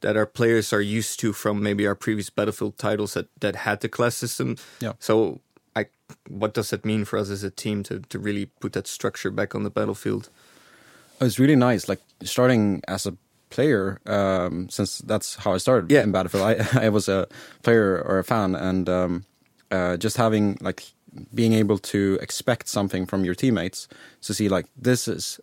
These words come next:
Speaker 2: um, an engineer, as your example was. Uh, I know they can repair, or,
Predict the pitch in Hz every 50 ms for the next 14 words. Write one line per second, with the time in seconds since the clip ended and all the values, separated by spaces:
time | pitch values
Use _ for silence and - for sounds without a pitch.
0 | _ _ 95 95 92 92 90 90 87 - - - 98 98 95 90 120 143 147 110
1 | 92 90 - 113 113 113 98 - - 90 - 90 90 87 87 - - - - _
2 | _ - - - - - _ _ - 98 95 95 - 107 104 104 107 107 95 98
3 | 90 - - 104 98 92 92 - - 123 95 76 67 - 82 87 90